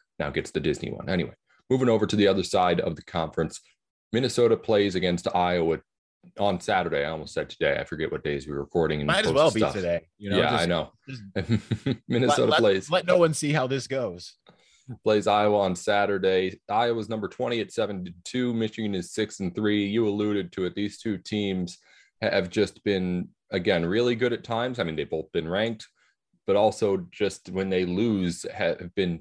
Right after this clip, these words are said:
Speaker 1: kind of head scratchers in the way that they lose, 'cause it's just so different from the way that they've won games.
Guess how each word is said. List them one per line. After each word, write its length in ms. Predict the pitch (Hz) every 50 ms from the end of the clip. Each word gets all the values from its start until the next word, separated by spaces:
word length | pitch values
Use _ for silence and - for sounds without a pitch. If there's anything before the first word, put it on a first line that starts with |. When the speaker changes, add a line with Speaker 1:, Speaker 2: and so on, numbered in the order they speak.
| -
Speaker 1:
kind 260 | - - 117 127 117
of 80 | 87 -
head 220 | - 104 104 101
scratchers 480 | - - - 98 85 80 - - 85 80
in 80 | 87 85
the 100 | 78 73
way 280 | 73 95 104 113 117
that 200 | 98 82 82 -
they 140 | - 82 78
lose, 320 | 76 76 78 76 73 71
'cause 220 | - 87 80 - -
it's 120 | - -
just 280 | - 98 90 - - -
so 160 | 113 113 110
different 500 | 95 - - 110 107 - - 82 73 -
from 100 | - 82
the 60 | 80
way 160 | 82 90 87
that 160 | 87 90 85 -
they've 240 | 90 90 85 -
won 260 | 85 90 92 90 90 85
games. 380 | 85 78 73 71 71 - -